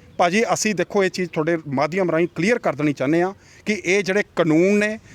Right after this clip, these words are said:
ਲੋਕਾਂ ਦਾ, ਜੁਡੀਸ਼ਰੀ ਨੂੰ ਵੀ ਮੈਂ ਹੋਕਾ ਦਿੰਦਾ being a legal fraternity member ਕਿ ਕਿਤੇ ਉਹ ਦੇਸ਼ ਸਭ ਤੋਂ ਮਾੜੇ ਹੁੰਦੇ ਨੇ ਜਿੱਥੇ ਲੋਕਾਂ ਦਾ ਵਿਸ਼ਵਾਸ ਕੋਰਟਾਂ ਤੋਂ ਵੀ ਮੁੱਕ ਜਾਂਦਾ ਹੈ। ਪਰ ਇੱਥੇ ਮੈਨੂੰ ਇਹ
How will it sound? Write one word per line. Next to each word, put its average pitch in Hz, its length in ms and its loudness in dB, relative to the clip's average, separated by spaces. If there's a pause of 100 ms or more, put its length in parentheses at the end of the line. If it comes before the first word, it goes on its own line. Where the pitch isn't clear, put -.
(140)
ਲੋਕਾਂ 190 480 2
ਦਾ, 202 260 4
ਜੁਡੀਸ਼ਰੀ 185 680 0
ਨੂੰ 226 120 4
ਵੀ 185 140 -2
ਮੈਂ 170 160 2
ਹੋਕਾ 139 340 0
ਦਿੰਦਾ 160 240 0
being 143 360 -2
a 135 60 -2
legal 135 160 -2
fraternity 131 560 -6
member 107 320 -2 (300)
ਕਿ 190 100 0
ਕਿਤੇ 185 440 -4
ਉਹ 220 220 4
ਦੇਸ਼ 160 280 0
ਸਭ 170 200 -4
ਤੋਂ 196 100 0
ਮਾੜੇ 131 300 -2
ਹੁੰਦੇ 113 220 -6
ਨੇ 190 140 -2 (240)
ਜਿੱਥੇ 190 300 0
ਲੋਕਾਂ 190 440 2
ਦਾ 233 100 2
ਵਿਸ਼ਵਾਸ 175 440 0
ਕੋਰਟਾਂ 160 360 -2
ਤੋਂ 139 120 -6
ਵੀ 139 80 -4
ਮੁੱਕ 120 240 -6
ਜਾਂਦਾ 120 220 -2
ਹੈ। 165 100 2 (200)
ਪਰ 180 180 2
ਇੱਥੇ 170 260 -2
ਮੈਨੂੰ 175 240 2
ਇਹ 175 60 0